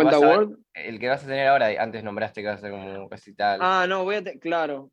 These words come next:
Speaker 2: Eh, claro, yo tengo una fecha en Teatro Broadway en Calle Corrientes, eh, el diecisiete de septiembre, que
Speaker 1: Mm.
Speaker 2: ya está todo en realidad, ya todo seteado, ya están las entradas online y todo.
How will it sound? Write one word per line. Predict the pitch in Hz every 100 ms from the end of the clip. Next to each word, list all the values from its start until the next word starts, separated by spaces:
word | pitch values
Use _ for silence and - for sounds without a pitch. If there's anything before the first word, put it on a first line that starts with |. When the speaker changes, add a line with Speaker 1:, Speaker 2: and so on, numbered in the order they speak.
| _
Speaker 2:
Eh, | 151 151 151
claro, | 151 165
yo | 175 190
tengo | 202
una | 185
fecha | 151 180 175
en |
Teatro | 160 170 165
Broadway | 156 180 180 156
en | 143
Calle | 151 151
Corrientes, | 143 156 170 170 190 185 - -
eh, | 139 139 135
el | 135
diecisiete | 135 139 151 151
de |
septiembre, | - 127 151 160 160 185 - _ _ -
que | 107
Speaker 1:
Mm. |
Speaker 2:
ya | 143
está | 135 139
todo | 143 143
en | 135
realidad, | 127 127 131
ya | 135
todo | 120 135
seteado, | - 113 139 147 147
ya | 143
están | 131
las | 131
entradas | 127 123 135 127
online | 127 135 135
y | 123
todo. | 135 147 165